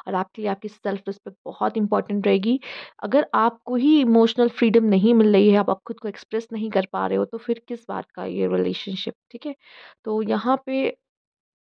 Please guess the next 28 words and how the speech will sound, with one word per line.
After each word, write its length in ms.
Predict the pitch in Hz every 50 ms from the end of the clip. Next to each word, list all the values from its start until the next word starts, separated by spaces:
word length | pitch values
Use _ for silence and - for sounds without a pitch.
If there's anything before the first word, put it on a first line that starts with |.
| _ _
उस 120 | 247 - _ -
पर्सन 360 | 226 208 208 - 220 196 190
को 360 | 190 190 196 202 240 262 - _ _ _ _ _
कॉन्सिक्वेंसेस 760 | - 214 208 196 214 214 - 202 190 185 196 - 247 247 - 240
देखने 260 | 233 247 - 294 277
पड़ 140 | - - -
सकते 320 | - - - - _ -
हैं। 120 | 214 233 - _ _ _ _ _ _ _ 240
And 180 | 262 269 277 - _
आप 240 | 220 220 247 262 - _ -
में 80 | 254 254
से 120 | - - -
काफ़ी 240 | 240 220 214 - 233
लोग 260 | 220 220 220 233 226
किसी, 320 | 254 240 - 269 269 269 - _ _ _ _ _ _ _ _ -
अ, 260 | - 196 196 196 208
पर्सन 420 | 202 - 208 214 214 214 254 254
के 80 | 254 -
साथ 120 | - 262 254 - -
कनेक्शन 440 | 220 190 190 196 - - 226 226
में 100 | 233 226
आ 140 | 220 220 220
रहे 100 | 226 226
हो, 240 | 220 233 262 330 - _ _ _ _ _ _
डेट 260 | - 180 190 226 226 -
कर 240 | - 233 226 226
रहे 160 | 220 233 220 233
हो, 340 | 226 233 240 247 269 269